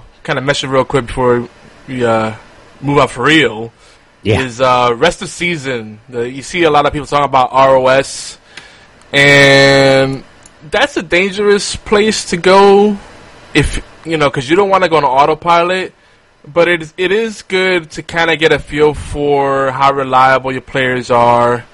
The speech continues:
Speaker 1: uh, especially if you're looking at keepers, you know, dynasties, and, um,
Speaker 2: Right.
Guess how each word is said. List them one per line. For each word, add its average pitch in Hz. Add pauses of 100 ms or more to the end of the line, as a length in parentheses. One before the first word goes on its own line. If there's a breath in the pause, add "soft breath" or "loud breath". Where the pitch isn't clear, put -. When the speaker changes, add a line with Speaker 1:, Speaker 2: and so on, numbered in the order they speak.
(400 loud breath)
Speaker 1:
uh, 117
especially 143
if 131
you're 135
looking 131
at 117
keepers, 123
you 127
know, 117
dynasties, 123 (560 loud breath)
and, 123
um, 120
Speaker 2:
Right. 117